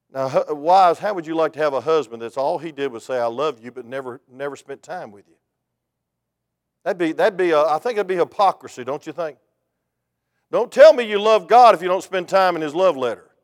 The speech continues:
Don't tell me you love God if you won't darken the house of God, uh, except maybe on a,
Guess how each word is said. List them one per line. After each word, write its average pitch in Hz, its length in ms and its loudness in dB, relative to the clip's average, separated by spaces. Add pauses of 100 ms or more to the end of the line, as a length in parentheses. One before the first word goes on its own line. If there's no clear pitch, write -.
(460)
Don't 220 200 0
tell 320 240 10
me 294 140 -2
you 247 100 0
love 226 220 4
God 240 240 8
if 185 80 0
you 214 80 -8
won't 208 300 0
darken 214 420 4
the 170 120 4
house 214 340 4
of 131 180 -6
God, 196 440 8 (420)
uh, 165 280 4
except 175 440 2
maybe 196 240 2
on 185 160 2
a, 147 180 0